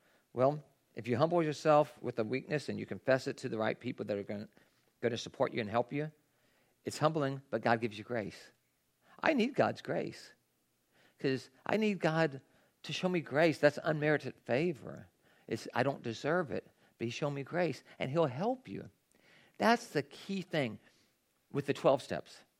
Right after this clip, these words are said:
If you've ever gone through the twelve steps, if you read the twelve steps, they're all biblical. It came out of a group of Christians that started it,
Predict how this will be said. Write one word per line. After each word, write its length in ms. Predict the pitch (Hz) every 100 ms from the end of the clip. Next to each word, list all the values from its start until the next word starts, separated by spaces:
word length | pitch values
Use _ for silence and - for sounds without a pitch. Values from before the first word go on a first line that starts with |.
| _ _ _ _ _ _
If 100 | -
you've 120 | 156
ever 80 | 190
gone 180 | 196 180
through 140 | -
the 80 | 135
twelve 240 | - 143 -
steps, 220 | 123 -
if 180 | 104 113
you 100 | 110
read 220 | 135 147
the 60 |
twelve 240 | 135 131 -
steps, 200 | 127 - -
they're 140 | 180 185
all 120 | 190
biblical. 540 | 151 139 95 71 - - _ _ _ _ _ - -
It 100 | 180
came 220 | 233 233
out 120 | 208
of 80 | 160
a 40 |
group 220 | 139 160
of 80 | 139
Christians 420 | - 170 - 117
that 100 | -
started 360 | - 175 196 101
it, 180 | 85